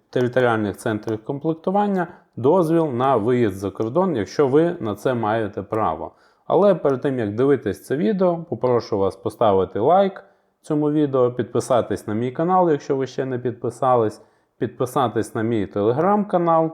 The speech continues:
для того, щоб не пропускати повідомлення про вихід нових відео. Для вас, я вважаю, вони будуть корисні та цікаві. Обов'язково додивіться до кінця це відео.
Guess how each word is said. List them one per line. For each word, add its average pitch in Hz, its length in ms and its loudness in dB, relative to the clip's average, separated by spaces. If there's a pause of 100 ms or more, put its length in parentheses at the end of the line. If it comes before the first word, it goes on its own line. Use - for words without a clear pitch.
для 131 180 -4
того, 131 260 0
щоб 120 220 -4 (140)
не 127 140 -4
пропускати 123 840 -2 (440)
повідомлення 123 840 2
про 120 320 0
вихід 120 440 2
нових 185 440 2
відео. 151 460 0 (1000)
Для 113 560 0
вас, 123 380 2
я 113 120 0
вважаю, 110 380 2
вони 104 280 0
будуть 98 420 -4 (400)
корисні 120 540 2
та 95 260 -2
цікаві. 180 640 2 (420)
Обов'язково 139 680 2
додивіться 123 600 2
до 101 140 -2
кінця 147 600 -2
це 110 160 0
відео. 143 480 2